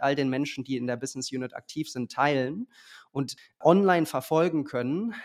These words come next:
wer hat wo welches Interesse. Und das ist so ein bisschen auch so ein Hybrid aus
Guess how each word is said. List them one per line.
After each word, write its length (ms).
wer 420
hat 260
wo 400
welches 400
Interesse. 720
Und 180
das 180
ist 120
so 80
ein 120
bisschen 300
auch 120
so 100
ein 140
Hybrid 520
aus 520